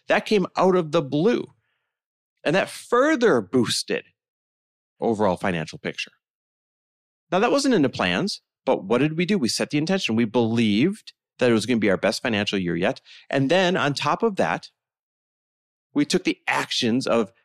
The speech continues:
being willing to take a couple of risks. I don't know if you remember the story, but the way that happened is the neighbor came and said, "Hey, I'd love to buy your home,"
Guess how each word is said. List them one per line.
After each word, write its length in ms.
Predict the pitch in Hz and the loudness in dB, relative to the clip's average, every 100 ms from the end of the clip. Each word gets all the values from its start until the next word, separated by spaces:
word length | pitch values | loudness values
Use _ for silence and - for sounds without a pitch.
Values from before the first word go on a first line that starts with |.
| _ - | _ -2
being 240 | 147 135 | 0 2
willing 380 | 113 160 147 147 | 2 2 2 0
to 320 | 139 139 127 117 _ | 0 0 0 -2 _
take 200 | - 160 | -2 -2
a 80 | 165 | -2
couple 260 | - 151 165 | -4 -2 0
of 100 | 151 | 2
risks. 500 | 196 135 - - - _ _ _ _ _ _ _ _ _ _ _ _ _ _ _ - | 0 -2 -6 -8 -10 _ _ _ _ _ _ _ _ _ _ _ _ _ _ _ -4
I 60 | 131 | 2
don't 40 | |
know 60 | 165 | 2
if 100 | 165 | 4
you 60 | |
remember 220 | 170 180 | 2 2
the 60 | 156 | 0
story, 240 | - 202 | 0 2
but 180 | 185 127 | 2 2
the 80 | 139 | 2
way 120 | 143 | 2
that 140 | 156 147 | 2 2
happened 260 | 190 - | -2 -2
is 100 | 101 | -4
the 120 | 98 | -2
neighbor 320 | 120 143 185 - | 0 2 2 0
came 220 | 131 98 | 0 0
and 100 | 87 | -2
said, 120 | 110 | -2
"Hey, 240 | 170 202 | 0 0
I'd 140 | 104 117 | 0 0
love 120 | 160 | -2
to 60 | 160 | 0
buy 160 | 170 | 0
your 160 | 175 170 | 0 2
home," 340 | 170 196 117 | 2 0 -2